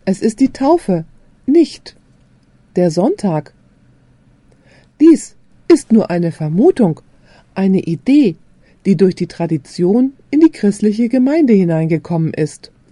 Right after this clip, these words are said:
Lasst uns nun Offenbarung zweiundzwanzig, Verse vierzehn und fünfzehn lesen.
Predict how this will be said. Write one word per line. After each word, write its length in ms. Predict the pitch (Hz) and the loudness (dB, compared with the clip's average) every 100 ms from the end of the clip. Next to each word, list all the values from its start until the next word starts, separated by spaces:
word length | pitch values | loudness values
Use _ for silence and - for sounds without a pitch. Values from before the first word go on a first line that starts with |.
| _ _ _ _ _ - | _ _ _ _ _ -4
Lasst 280 | 302 370 - | -2 -2 -4
uns 140 | 349 | -2
nun 140 | 285 226 | 0 -2
Offenbarung 500 | 208 240 208 202 254 | -2 -2 -2 0 -2
zweiundzwanzig, 760 | - 175 175 202 - 220 233 - | -2 -2 0 0 0 0 -2 -2
Verse 280 | 240 262 | -2 -2
vierzehn 460 | 240 - 196 - 202 | -2 -2 -2 -2 -2
und 120 | 226 | -2
fünfzehn 480 | 233 202 165 - 180 | 0 0 0 -4 -2
lesen. 400 | 165 165 160 156 | 0 -2 -2 -6